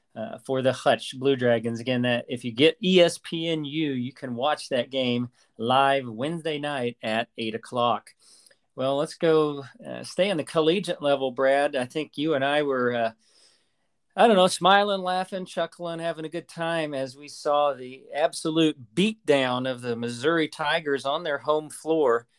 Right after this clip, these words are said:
by the Kansas Jayhawks on Saturday. Uh, a raucous crowd. It was a great atmosphere. I, I love seeing that. That's why I hated to see this rivalry end when it did. But, uh, K U left no doubt. I mean, they were up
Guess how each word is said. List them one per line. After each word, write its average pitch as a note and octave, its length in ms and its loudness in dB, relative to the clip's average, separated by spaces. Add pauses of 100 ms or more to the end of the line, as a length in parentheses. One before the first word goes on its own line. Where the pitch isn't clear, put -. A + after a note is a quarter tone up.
(340)
by C#3+ 200 4
the C3 200 -2
Kansas D3+ 520 -4
Jayhawks C3+ 640 -2
on A#2 220 -6
Saturday. A#2+ 800 -2
Uh, A2 180 -4 (140)
a A2+ 100 -4
raucous C3 640 0
crowd. D3+ 420 2
It C3+ 60 0
was A2 100 -8
a A2+ 60 -6
great F#3 420 0
atmosphere. B2+ 640 -4
I, A#2+ 200 0
I - 20 0
love B2+ 340 2
seeing D3 360 -4
that. D3 120 -2
That's C3+ 180 -6
why A#2+ 200 -2
I - 20 -6
hated C3 360 -10
to A2+ 60 -20
see C#3 200 -10
this B2+ 200 -2
rivalry B2 600 -2
end C3 420 -4 (460)
when C3+ 180 2
it A2 200 -2
did. C#3 420 4 (420)
But, B2+ 320 0
uh, A2 280 2 (320)
K E3 140 6
U F3 180 6
left C3+ 240 6
no C#3 320 6
doubt. A#2+ 420 2
I B2 80 -6
mean, A#2+ 220 -6
they D3+ 100 -2
were C#3+ 180 -2
up C#3+ 200 0